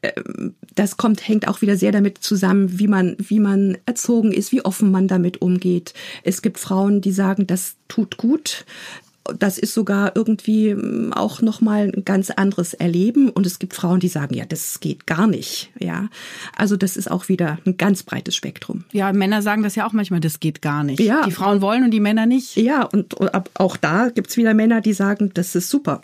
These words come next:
Speaker 1: Also <laughs> das ist wie im gesamten Bereich der Sexualität einfach ein ganz, ganz buntes, großes Feld, was man eben aber auch als Arzt wieder oft offen besprechen sollte. Und da kommt's halt auch wieder drauf an, dass ich als Arzt die Frage stelle.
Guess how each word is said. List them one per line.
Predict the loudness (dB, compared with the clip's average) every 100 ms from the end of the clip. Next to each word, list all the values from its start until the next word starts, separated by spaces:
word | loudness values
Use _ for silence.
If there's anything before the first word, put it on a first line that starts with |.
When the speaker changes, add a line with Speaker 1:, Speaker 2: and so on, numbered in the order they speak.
| -6
Speaker 1:
Also | -4 0 2 2 0 0 -2
<laughs> | -2 -4 -2
das | -2 0
ist | -4 0
wie | 0 2
im | 2 2 -2 -12 -2
gesamten | 0 2 2 2
Bereich | 2 2 2
der | 0
Sexualität | 0 0 0 2 2 0 0 0
einfach | 0 0
ein | 0 -2 0
ganz, | 2 2 2 -2
ganz | -2 -4
buntes, | -2 2 2 2 -4
großes | 0 -2 0 -4
Feld, | 0 0 0 -6 -20 -20 _
was | -2 0 0
man | 0
eben | 2 0
aber | 0 -2 0
auch | 0 -2 -4
als | -4 -2
Arzt | -2 -2 -2
wieder | -2 -2
oft | -4 -8 -20 _ -10 -4
offen | 0 2
besprechen | 0 -2 -2 0 0
sollte. | 0 -4 -6 -8 -14 -16 -4
Und | 0 2
da | 2 2
kommt's | 2 2
halt | 0 0
auch | -2
wieder | 0 0
drauf | 2 -2 0
an, | 2 2 0 -8 -4
dass | -4 -4 -2
ich | -2 0
als | -2 -2
Arzt | -2 -2 -2
die | -6
Frage | -2 0 0
stelle. | -4 -6 -6 -6